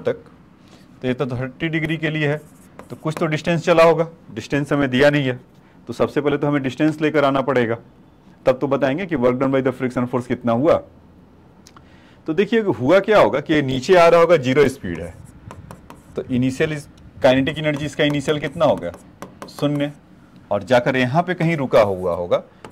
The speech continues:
तो kinetic energy इसका final कितना हो गया? शून्य। तो kinetic energy का तो कहीं role नहीं है,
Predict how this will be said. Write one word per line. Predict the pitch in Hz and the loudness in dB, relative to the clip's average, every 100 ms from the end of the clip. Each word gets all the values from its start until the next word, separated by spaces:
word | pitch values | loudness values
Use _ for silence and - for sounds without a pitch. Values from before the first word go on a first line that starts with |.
| - | -14
तो | 113 | -6
kinetic | 117 117 120 143 | -2 -2 -2 -4
energy | 151 143 143 | -4 -6 -6
इसका | - 156 | -2 -2
final | - 135 151 | 0 -2 -2
कितना | 156 156 156 | -4 -4 -2
हो | 151 | -2
गया? | 147 160 - | -4 -8 -10
शून्य। | - 135 135 139 143 - - - _ | -8 -6 -4 -6 -10 -18 -20 -20 _
तो | 123 - | -18 -6
kinetic | 113 120 147 156 | -2 0 -2 -2
energy | 156 147 156 | -2 0 0
का | 160 | 0
तो | 160 | 0
कहीं | 151 147 | -2 2
role | 151 156 | 2 2
नहीं | 156 | 2
है, | 143 | 0